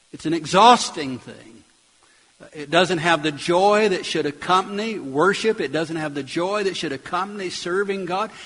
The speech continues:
It doesn't have the joy that should come and accompany with just living day by day for Jesus. It becomes more of a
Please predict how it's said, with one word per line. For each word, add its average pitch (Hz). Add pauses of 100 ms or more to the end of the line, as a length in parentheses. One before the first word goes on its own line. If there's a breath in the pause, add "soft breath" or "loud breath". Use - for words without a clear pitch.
(140 loud breath)
It 143
doesn't 185
have 165
the 156
joy 185
that 180 (220 loud breath)
should 147
come 196
and 170
accompany 190
with 160
just 185 (200 loud breath)
living 190
day 175
by 165
day 175
for 175
Jesus. 185
It 160
becomes 226
more 196
of 165
a 147